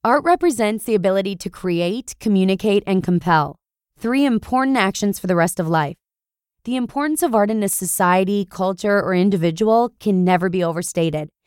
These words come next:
and should always be valued and appreciated. Number thirteen, animals. Recognizing the intrinsic value of animals helps children treat them with care and respect. And while this is an end in itself,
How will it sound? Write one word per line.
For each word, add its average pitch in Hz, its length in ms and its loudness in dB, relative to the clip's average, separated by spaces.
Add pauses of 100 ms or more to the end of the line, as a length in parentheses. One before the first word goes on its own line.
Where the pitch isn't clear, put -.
(140)
and 190 160 0
should 202 240 0
always 208 400 2
be 185 140 -4
valued 165 340 2
and 165 100 2
appreciated. 151 760 -4 (1000)
Number 220 280 6
thirteen, 170 680 -2 (140)
animals. 170 680 -2 (800)
Recognizing 302 680 0
the 262 120 2
intrinsic 214 480 -2
value 185 280 4
of 170 80 0
animals 180 680 -4 (100)
helps 233 320 -2
children 240 300 0
treat 208 260 -2
them 190 120 2
with 175 180 0
care 175 180 0
and 170 80 -2
respect. 165 420 -4 (520)
And 220 160 0
while 247 260 2
this 277 260 -6
is 240 220 0
an 285 100 6
end 208 220 2
in 214 140 2
itself, 165 580 0